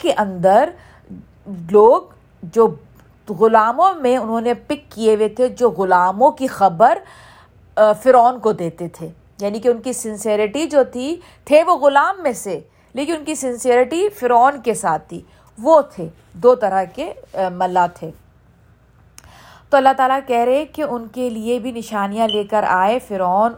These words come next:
اور، آ، ہا-، موسیٰ علیہ السلام اور ہارون، تو انہوں نے اپنی گھمنڈ، گھمنڈ کیا اور انہوں نے انکار کیا اور تھے وہ لوگ مجرم، یعنی کہ وہ مجرم تھے، انہوں نے گھمنڈ کیا، انکار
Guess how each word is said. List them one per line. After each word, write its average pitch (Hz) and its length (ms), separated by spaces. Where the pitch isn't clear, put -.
اور، 190 300
آ، 185 220
ہا-، 190 240
موسیٰ 202 300
علیہ 226 100
السلام 208 360
اور 202 120
ہارون، 180 560
تو 247 160
انہوں 262 380
نے 269 260
اپنی 208 380
گھمنڈ، 220 480
گھمنڈ 262 500
کیا 262 400
اور 254 400
انہوں 220 180
نے 247 160
انکار 185 640
کیا 269 400
اور 202 140
تھے 202 260
وہ 226 140
لوگ 214 340
مجرم، 175 580
یعنی 202 240
کہ 254 100
وہ 320 100
مجرم 320 500
تھے، 302 160
انہوں 269 240
نے 226 280
گھمنڈ 269 400
کیا، 262 320
انکار 220 480